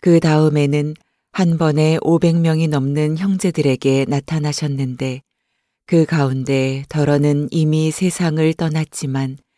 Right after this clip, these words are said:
대부분은 아직도 살아있습니다. 그 다음에는 야고보에게, 또 이어서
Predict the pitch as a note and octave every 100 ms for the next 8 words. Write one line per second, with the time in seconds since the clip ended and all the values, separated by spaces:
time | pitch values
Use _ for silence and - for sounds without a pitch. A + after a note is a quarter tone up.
0 | _ _ _ - E3 D#3 D3+ D3+ D3+ D3+
1 | D3+ D3 C#3+ D#3 - D#3 D#3+ - F#3 F3+
2 | D#3+ - D3+ C3+ B2 B2 B2 - _ _
3 | _ _ _ _ _ _ _ - E3 E3
4 | D3+ D3+ D3 D3+ D3+ D#3 D#3 - D#3 D#3
5 | D#3+ D#3+ D3 C3+ - C3 B2+ C#3 _ _
6 | _ _ _ _ F3 E3 E3 D3 C#3+ C#3
7 | - D3 C3+ C3+